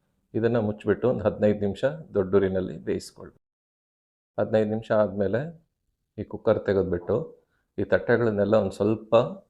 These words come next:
ಆರಕ್ಕೆ ತೆಗೆದಿಡಬೇಕು. ಬಿಸಿ ಇರೋವಾಗ್ಲೇನೆ ಅದನ್ನೇನು ಮುಟ್ಬಾರ್ದು.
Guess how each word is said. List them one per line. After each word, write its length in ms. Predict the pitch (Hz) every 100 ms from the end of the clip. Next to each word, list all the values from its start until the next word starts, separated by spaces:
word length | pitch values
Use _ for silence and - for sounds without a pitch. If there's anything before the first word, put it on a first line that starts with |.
| _ -
ಆರಕ್ಕೆ 420 | 101 110 - 117
ತೆಗೆದಿಡಬೇಕು. 680 | - 95 92 87 90 92 - _ _ _ -
ಬಿಸಿ 220 | 98 -
ಇರೋವಾಗ್ಲೇನೆ 580 | 98 95 95 95 95 95
ಅದನ್ನೇನು 420 | 95 90 95 92
ಮುಟ್ಬಾರ್ದು. 580 | 92 87 - 90 82